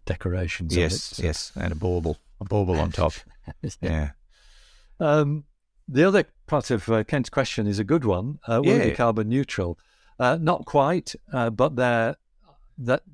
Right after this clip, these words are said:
Speaker 1: that is the ultimate aim, I think. There is a large solar array at, uh, at the observatory at, uh, Murchison, um, which I think at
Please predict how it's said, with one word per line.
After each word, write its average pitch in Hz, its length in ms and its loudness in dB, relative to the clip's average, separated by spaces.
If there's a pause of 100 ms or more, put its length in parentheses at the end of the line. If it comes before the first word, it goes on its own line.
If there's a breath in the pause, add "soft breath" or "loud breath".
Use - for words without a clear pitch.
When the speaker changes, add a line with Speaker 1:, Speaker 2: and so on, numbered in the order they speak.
(120)
Speaker 1:
that 120 320 2
is 131 160 -2
the 113 360 0
ultimate 113 460 -2
aim, 110 260 0
I 90 100 -4
think. 90 360 -10
There 123 220 2
is 139 160 0
a 120 80 4
large 131 420 2
solar 123 360 2
array 104 580 0 (580)
at, - 400 -2
uh, 95 340 2
at 143 140 -2 (160)
the 98 340 0 (440)
observatory 107 840 0
at, 104 240 -2 (120)
uh, 98 120 -4
Murchison, 110 600 -4 (520 soft breath)
um, 117 400 2 (300)
which 143 500 -2
I 160 100 -4
think 208 440 0
at 190 120 -2